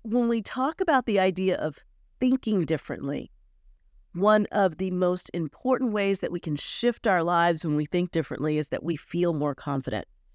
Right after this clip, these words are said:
And the definition I love most of confidence is that confidence is the stuff that turns our thoughts into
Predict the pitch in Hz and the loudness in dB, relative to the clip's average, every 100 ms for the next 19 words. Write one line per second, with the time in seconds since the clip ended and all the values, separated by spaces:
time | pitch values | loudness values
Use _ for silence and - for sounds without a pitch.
0 | - _ _ - 220 196 160 240 320 277 | -20 _ _ -2 0 0 2 2 2 2
1 | 220 226 220 - 185 208 202 185 165 165 | 0 0 -4 -2 2 2 2 0 0 -4
2 | 170 180 156 - - 165 - - 165 147 | 0 0 0 -4 -8 -8 -8 -6 -4 -4
3 | 135 98 - - _ _ - _ 226 190 | -4 -6 -8 -16 _ _ -20 _ 0 0
4 | 170 185 - - 285 339 - 320 302 - | 0 -2 -2 -4 2 2 2 0 0 0
5 | - 226 - 226 - - - 143 143 _ | 0 -2 0 -6 -6 -10 -4 -4 -4 _
6 | _ _ _ _ _ 196 - - 190 170 | _ _ _ _ _ -2 -2 -2 -2 0
7 | 160 135 - _ - 220 143 - _ - | -2 -6 -8 _ 2 4 4 -2 _ -20
8 | - _ - _ - 190 - | -20 _ -20 _ -4 -2 -2